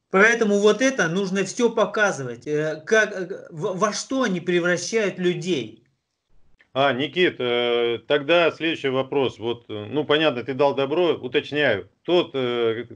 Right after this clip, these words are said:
Speaker 2: там у нас, э, запечатлелся маленький кусочек аудиозаписи, как тебе дали телефон, чтоб ты с мамой поговорил. И там отчетливо, отчетливо слышно три дня назад,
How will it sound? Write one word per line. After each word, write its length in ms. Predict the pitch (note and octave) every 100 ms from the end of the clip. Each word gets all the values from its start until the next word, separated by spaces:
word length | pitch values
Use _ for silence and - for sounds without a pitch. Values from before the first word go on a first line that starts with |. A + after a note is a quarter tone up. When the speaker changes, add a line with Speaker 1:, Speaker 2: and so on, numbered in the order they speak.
| -
Speaker 2:
там 280 | D#3+ D#3+ C3
у 120 | B2+
нас, 260 | D#3+ D3+
э, 220 | C3 B2+ A#2
запечатлелся 840 | C3+ C#3+ - C#3 D#3+ D#3+ D3 C3
маленький 380 | B2 D3 C3 B2+
кусочек 520 | C3+ B2+ E3+ - C#3
аудиозаписи, 640 | B2+ A#2+ B2+ C3 B2+ - G#2+
как 200 | B2 A#2
тебе 240 | B2+ C#3+
дали 220 | B2+ A#2+
телефон, 440 | A#2 B2+ C3 D3+ C3+
чтоб 200 | B2+ B2+
ты 100 | B2+
с 60 |
мамой 260 | C3 B2 G#2+
поговорил. 540 | G#2+ G2+ A2 G2+ F2 _ _
И 80 | C3
там 220 | B2+ D#3+
отчетливо, 540 | D3+ D#3 E3 D3+ C3+ A#2+
отчетливо 480 | C3 E3+ E3+ C3 B2+
слышно 400 | C3+ F#3 - A#2
три 160 | A#2+
дня 160 | B2 B2
назад, 380 | B2 A#2+ A2+